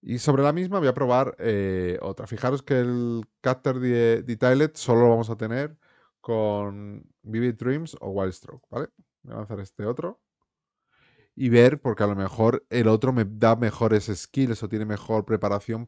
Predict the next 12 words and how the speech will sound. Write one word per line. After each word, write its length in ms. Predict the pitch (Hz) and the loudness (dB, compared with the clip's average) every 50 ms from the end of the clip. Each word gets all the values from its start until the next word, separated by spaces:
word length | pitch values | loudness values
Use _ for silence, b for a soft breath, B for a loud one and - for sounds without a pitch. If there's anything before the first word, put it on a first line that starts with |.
| _ _ | _ _
para 400 | 117 107 104 104 107 110 107 b b b b b b _ | -2 0 0 0 0 0 -2 b b b b b b _
buscar 480 | - 110 98 - - 110 104 104 - - - | -8 -8 -8 -2 0 0 2 2 0 -4 -8
esa 280 | - 110 - - 113 | -10 -10 -10 -10 -8
temperatura, 680 | 104 - 101 95 101 107 98 95 - 120 113 104 104 101 | -6 -6 -4 -4 -2 -2 -2 -2 -4 -4 -2 -2 -2 -2
esa 260 | 101 101 - - 101 104 | -2 -4 -6 -6 -4 -4
iluminación 600 | 104 95 101 95 98 98 95 - - 104 101 95 | -4 -6 -8 -10 -10 -10 -12 -12 -14 -16 -16 -16
que 40 | |
estoy, 560 | 92 - _ - 92 90 87 87 87 90 87 - _ _ _ _ _ _ _ _ | -16 -16 _ -10 -8 -8 -8 -8 -10 -12 -14 -16 _ _ _ _ _ _ _ _
que 100 | _ - | _ -12
estoy 220 | 95 - - 101 95 | -12 -10 -8 -8 -8
buscando, 420 | 90 82 - - 82 78 78 - | -8 -8 -12 -14 -18 -18 -16 -18
¿vale? 260 | - - 113 143 196 | -14 -12 -10 -12 -12